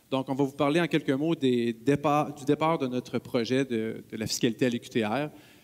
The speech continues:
l'édition des ouvrages à l'heure du numérique. On va vous parler du wiki à titre d'outil d'apprentissage, ainsi que de capsules vidéo et de balado-diffusion. Pour terminer en vous parlant de l'utilisation que nous faisons des différents réseaux sociaux pour rejoindre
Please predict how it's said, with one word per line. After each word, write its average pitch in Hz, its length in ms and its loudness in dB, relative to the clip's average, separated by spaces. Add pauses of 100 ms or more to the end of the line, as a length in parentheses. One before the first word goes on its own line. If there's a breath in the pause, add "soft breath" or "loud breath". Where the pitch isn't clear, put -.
(120)
l'édition 160 540 2
des 135 220 2
ouvrages 135 300 2
à 123 60 2
l'heure 127 440 0
du 120 140 -12
numérique. 117 480 -2 (360 loud breath)
On 120 40 -14
va 120 80 0
vous 117 100 -6
parler 139 300 2
du 139 140 -8
wiki 147 360 0
à 139 60 4
titre 143 320 -6
d'outil 123 260 -8
d'apprentissage, 127 880 -2 (340 soft breath)
ainsi 131 320 -2
que 151 100 0
de 123 120 0
capsules 147 540 -2
vidéo 123 420 0
et 135 60 0
de 120 120 -2
balado-diffusion. 123 1160 -2 (400 soft breath)
Pour 170 260 2
terminer 143 380 2
en 156 80 2
vous 127 100 -6
parlant 131 460 2 (160)
de 123 80 0
l'utilisation 127 580 -2
que 139 120 -4
nous 120 120 -8
faisons 135 400 -2
des 123 140 0
différents 123 480 -2
réseaux 123 260 -2
sociaux 135 400 -4
pour 131 240 -6
rejoindre 120 460 -4